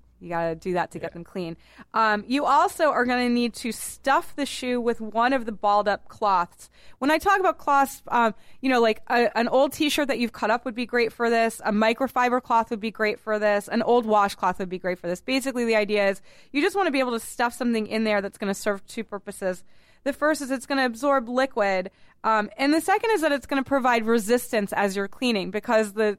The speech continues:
Speaker 1: the knit sneaker, again, is a, is a more delicate animal than the leather sneaker. It doesn't, it doesn't provide resistance of it, its own. Step number three is, uh, you're gonna take your second cloth, the one that's not stuffed inside the shoe,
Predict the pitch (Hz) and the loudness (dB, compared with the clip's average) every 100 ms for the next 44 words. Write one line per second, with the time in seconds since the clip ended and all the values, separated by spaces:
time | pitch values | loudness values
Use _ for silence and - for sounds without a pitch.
0 | _ 226 233 277 - 285 302 269 240 220 | _ -2 0 0 -2 -2 0 2 0 2
1 | 240 226 220 220 - _ _ 226 220 226 | 2 2 2 -2 -12 _ _ 0 2 0
2 | 220 - 226 240 247 262 247 247 262 262 | -2 -2 0 2 2 2 2 2 2 0
3 | 233 226 247 254 214 196 196 196 190 185 | -2 0 2 4 2 2 0 0 0 0
4 | 196 - 185 185 185 208 220 208 _ - | -2 -4 -6 -4 -2 -2 -4 -6 _ -4
5 | 262 277 254 240 233 233 220 208 202 202 | 0 0 0 2 2 2 2 -2 -6 -8
6 | 202 190 185 - - 190 196 180 170 170 | -10 -8 -10 -12 -12 -6 -4 -4 -4 -10
7 | - _ - - _ - - _ _ _ | -20 _ -20 -20 _ -20 -20 _ _ _
8 | _ _ - - 320 370 359 339 - 277 | _ _ -8 0 2 2 2 0 -2 -2
9 | 320 311 247 240 226 220 233 262 247 247 | -2 0 0 2 2 0 0 -2 -2 -4
10 | 233 233 269 311 277 - 202 208 214 208 | -6 -2 -2 -2 -6 -2 -2 -2 -2 -2
11 | 202 - 226 - - 220 - 208 - 202 | -2 -4 -8 -8 -4 -4 -4 -8 -4 -4
12 | 190 - 214 185 | -6 -8 -6 -6